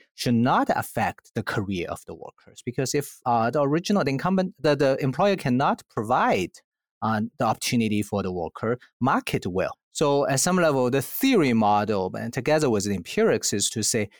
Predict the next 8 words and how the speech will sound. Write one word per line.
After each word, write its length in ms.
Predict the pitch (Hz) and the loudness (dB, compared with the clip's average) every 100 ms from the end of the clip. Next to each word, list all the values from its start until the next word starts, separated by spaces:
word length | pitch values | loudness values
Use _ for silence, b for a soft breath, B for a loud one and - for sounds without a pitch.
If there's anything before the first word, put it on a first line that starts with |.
| b | b
there 120 | 113 110 | -4 -2
are 80 | |
actually 540 | - 190 - - 147 117 | 0 -2 -2 0 0 0
frictions 840 | - - 151 - - 87 78 - - - | -2 -2 -2 -2 -4 -4 -4 -6 -4 0
for 200 | 113 104 | 0 2
workers 680 | 113 - - 85 95 - - _ - | 0 -2 -4 -4 -6 -8 -12 _ -4
to 80 | 107 | -2
move 500 | 101 120 110 90 | 2 2 2 0